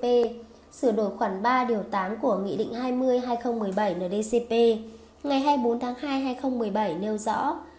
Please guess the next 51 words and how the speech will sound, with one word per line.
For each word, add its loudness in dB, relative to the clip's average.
tổng 6
chi 2
phí 0
lãi 0
vay, 2
sau 2
khi 4
trừ 2
lãi -2
tiền 2
gửi 4
và 0
lãi 0
cho -2
vay, 0
phát -2
sinh 2
trong 0
kỳ 2
được 0
trừ 2
khi 0
xác -4
định -2
thu -4
nhập -2
chịu -6
thuế 0
thu 0
nhập 0
doanh -4
nghiệp, 0
không 2
vượt 2
quá 2
ba 2
mươi 4
phần -2
trăm 2
của -2
tổng -4
lợi -4
nhuận -6
thuần 0
từ 4
hoạt 0
động 0
kinh 0
doanh -2
trong -2
kỳ, 0